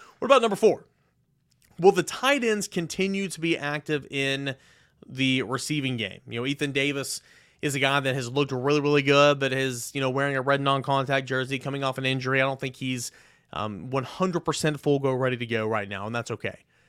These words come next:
But in scrimmage number one, Jacob Warren caught a touchdown pass. McCallan Castles caught a touchdown pass.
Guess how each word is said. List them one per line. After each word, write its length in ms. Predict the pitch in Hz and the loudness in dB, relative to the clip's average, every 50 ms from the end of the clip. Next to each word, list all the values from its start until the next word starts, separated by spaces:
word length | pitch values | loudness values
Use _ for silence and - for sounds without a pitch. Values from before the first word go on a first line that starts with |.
| _ _ _ _ _ _ 139 | _ _ _ _ _ _ -4
But 220 | 127 151 156 160 | 0 0 0 0
in 80 | 160 143 | 0 -2
scrimmage 360 | - - 220 247 247 185 170 | 0 2 2 2 0 0 0
number 220 | 190 180 165 151 | 0 2 2 2
one, 360 | 139 143 170 180 165 151 143 | 2 2 2 2 2 2 0
Jacob 320 | 127 - 156 139 - 135 131 | 0 -2 -2 0 -2 -2 0
Warren 240 | 147 170 170 160 139 | 0 2 2 2 0
caught 200 | - 135 120 117 | 0 0 0 0
a 20 | |
touchdown 460 | - - 123 117 - - 117 104 104 | -2 -4 -4 -4 -4 -4 -4 -4 -6
pass. 460 | - - 110 98 98 110 - - - - | -6 -8 -8 -8 -8 -10 -12 -12 -12 -12
McCallan 400 | 120 117 - 143 135 135 139 135 | -12 -8 -4 -2 0 0 -2 -2
Castles 420 | - 165 156 160 165 156 - 135 - | -2 -2 -2 -2 -2 -4 -6 -8 -8
caught 140 | - 123 | -6 -6
a 40 | 120 | -6
touchdown 460 | - - 117 110 - - 113 110 104 | -6 -6 -6 -6 -6 -6 -6 -6 -6
pass. 440 | - 110 104 101 - 117 - - - | -6 -8 -10 -10 -10 -12 -12 -12 -12